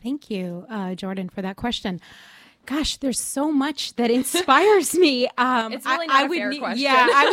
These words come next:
Speaker 1: would need a
Speaker 2: <laughs>
Speaker 1: whole hour
Speaker 2: Right.
Speaker 1: to, uh, um, quite honestly, I mean, you know, my students inspire me to be a better teacher, my students that are here today.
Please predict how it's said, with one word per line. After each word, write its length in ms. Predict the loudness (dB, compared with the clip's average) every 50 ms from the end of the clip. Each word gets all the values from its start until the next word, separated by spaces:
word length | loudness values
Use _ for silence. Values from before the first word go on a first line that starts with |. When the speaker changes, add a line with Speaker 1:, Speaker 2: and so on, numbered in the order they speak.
| 2
Speaker 1:
would 100 | 0 0 -2
need 160 | -2 -2 -4
a 100 | -4 -2
Speaker 2:
<laughs> 60 | 0
Speaker 1:
whole 140 | -2 -2 -2 -2
hour 360 | 0 0 2 2 0 -2 -4
Speaker 2:
Right. 400 | -2 -2 -2 -2 -4 -6 -10 -14 -14
Speaker 1:
to, 340 | -8 -6 -6 -4 -4 -4 -4
uh, 160 | -4 -4 -6 -8 -14 -20 -20 -20 -20 -20 -6 -2
um, 360 | 0 2 2 2 0 -4 -8 _ _
quite 220 | -8 -6 -6 -6 -4
honestly, 560 | -6 -6 -6 -6 -8 -12 -10 -8 -8 -8 -6 -6
I 100 | -6 -6
mean, 400 | -4 -4 -6 -6 -8 -10 -12 -18 _ _ _ _ _ _
you 180 | -10 -8 -8 -6
know, 380 | -6 -6 -6 -6 -8 -10 -14 _ _ _ _ _ _ _
my 200 | -4 -4 -2 -2 -4
students 720 | -4 -6 -8 -6 -4 -4 -4 -4 -8 -12 -14 -16 -18 -16 -10
inspire 600 | -8 -8 -8 -8 -10 -6 -4 -2 -2 -2 -2 -2
me 160 | -4 -4 -4
to 140 | -6 -8 -6
be 160 | -4 -4 -6
a 60 | -4
better 240 | -6 -6 -6 -6 -6
teacher, 320 | -6 -10 -12 -10 -10 -12
my 120 | -12 -12 -12
students 380 | -10 -8 -8 -8 -8 -8 -8
that 120 | -8 -8 -8
are 80 | -8 -8
here 220 | -6 -6 -8 -6
today. 420 | -8 -6 -4 -4 -4 -4 -6 -10